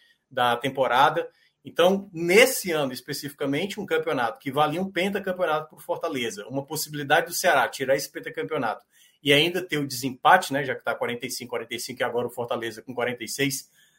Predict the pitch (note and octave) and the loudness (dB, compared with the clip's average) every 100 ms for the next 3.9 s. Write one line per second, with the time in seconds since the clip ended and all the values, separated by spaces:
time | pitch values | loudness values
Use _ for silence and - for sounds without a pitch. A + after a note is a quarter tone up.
0 | _ D3 - - G#3 A#3+ F3 B2+ C3 C3+ | _ 2 2 2 4 4 2 0 0 2
1 | C3 C3+ B2 - B2+ - C#3 C3+ A2+ A#2 | 4 4 4 -2 -6 -6 -8 -8 -8 -2
2 | A#2+ A2 G#2 - _ _ - B2 A#2 A2 | 0 0 -4 -10 _ _ -10 -6 -6 -8
3 | A#2+ A#2 A2+ B2+ - C#3+ D#3 G3 | -8 -8 -6 -6 4 6 8 4